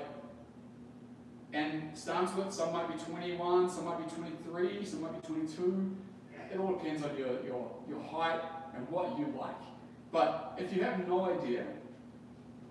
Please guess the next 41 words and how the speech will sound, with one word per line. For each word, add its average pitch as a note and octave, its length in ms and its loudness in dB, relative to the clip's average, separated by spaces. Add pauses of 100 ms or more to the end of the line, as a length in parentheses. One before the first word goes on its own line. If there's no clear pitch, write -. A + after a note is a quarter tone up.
(400)
take G#3+ 200 2
a G3 40 2
reference E3+ 380 0
from D3+ 180 -2
me D3+ 100 2 (160)
if - 60 -6
you D#3 120 4
have D3 100 2
no D3+ 180 6
idea. B2 240 2 (1040)
So D3+ 540 6 (120)
let's G3 200 2
say A3+ 200 6
that - 440 2
I'm F3+ 200 2
in F3 60 4 (300)
one, E3 320 2
I'm F3+ 180 4
five - 320 4
nine. - 280 0 (240)
If - 140 -4
you're A#3+ 200 0
five A#3+ 240 6
nine, D#4+ 360 2 (260)
try A3+ 240 2
out A#3 160 6
a - 40 -4
twenty-one G3 340 0
inch F3+ 220 2
wide D#3 180 2
stance - 420 -2
and - 100 -6
see F#3+ 200 0
how D3+ 120 0
it D3+ 200 -4
feels. - 460 -4 (320)
If - 120 -6
you're F3+ 140 4
taller A#3 360 4
than A#3+ 80 2
me, - 260 0